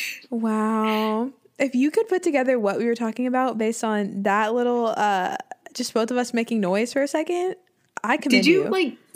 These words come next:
Speaker 1: did you see the actual scene, or did you just
Speaker 2: Yes,
Speaker 1: hear
Speaker 2: I
Speaker 1: about
Speaker 2: did
Speaker 1: it?
Speaker 2: see the
Speaker 1: Yeah.
Speaker 2: scene.
Speaker 1: And at first I was like, "What is that?" And I was like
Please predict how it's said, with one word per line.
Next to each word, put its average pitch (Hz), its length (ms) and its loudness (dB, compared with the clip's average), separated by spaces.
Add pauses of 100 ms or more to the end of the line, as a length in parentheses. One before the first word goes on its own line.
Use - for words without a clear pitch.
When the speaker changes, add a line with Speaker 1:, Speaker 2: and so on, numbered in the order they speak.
(120)
Speaker 1:
did 220 160 2
you 294 100 4
see 202 220 0
the 196 160 -2
actual 185 340 -4
scene, 190 440 -4
or 202 120 -2
did 233 120 0
you 220 120 4
just 180 180 2
Speaker 2:
Yes, 190 60 -4
Speaker 1:
hear 160 140 2
Speaker 2:
I 214 40 2
Speaker 1:
about 202 160 0
Speaker 2:
did 190 160 0
Speaker 1:
it? - 80 -8
Speaker 2:
see 196 120 -2
the 185 220 -4
Speaker 1:
Yeah. 202 300 2
Speaker 2:
scene. 185 80 -8 (680)
Speaker 1:
And 262 140 0
at - 180 -2
first 320 240 2
I 349 80 0
was 302 120 -4
like, 262 120 -2
"What 220 160 0
is 339 160 0
that?" 185 300 2
And 214 100 2
I 214 60 2
was 196 120 -2
like - 260 -4